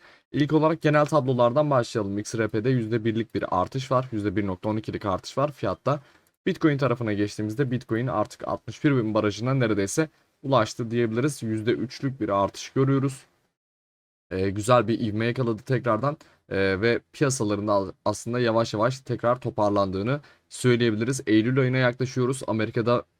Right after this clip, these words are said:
faiz indirimi bekleniyor. Ee, büyük oranda faiz indirimi gerçekleşecek artık. Burada yüzde doksan dokuz seviyelerinde diyebiliriz. Kesin bir faiz indirimi var ama, e, yirmi beş baz puan mı olacak, elli baz puan mı olacak?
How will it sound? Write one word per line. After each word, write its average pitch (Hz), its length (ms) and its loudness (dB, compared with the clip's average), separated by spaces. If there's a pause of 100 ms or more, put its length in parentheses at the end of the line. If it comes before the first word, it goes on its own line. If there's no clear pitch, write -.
(140)
faiz 110 380 0
indirimi 120 340 -2
bekleniyor. 123 500 0 (340)
Ee, 98 280 0
büyük 165 220 2
oranda 113 320 4
faiz 107 320 4
indirimi 98 280 -2
gerçekleşecek 98 640 -2
artık. 98 300 -4
Burada 104 180 -2
yüzde 101 260 0
doksan 107 340 0
dokuz 131 240 -4
seviyelerinde 95 580 0
diyebiliriz. 98 420 -2 (260)
Kesin 123 360 0
bir 104 120 4
faiz 101 340 4
indirimi 120 320 -2
var 147 240 2
ama, 135 320 0 (260)
e, 101 100 0
yirmi 117 580 2
beş 151 200 2
baz 107 180 2
puan 98 200 0
mı 95 80 -2
olacak, 90 280 -4
elli 117 260 2
baz 120 180 4
puan 98 220 2
mı 98 100 -2
olacak? 117 320 0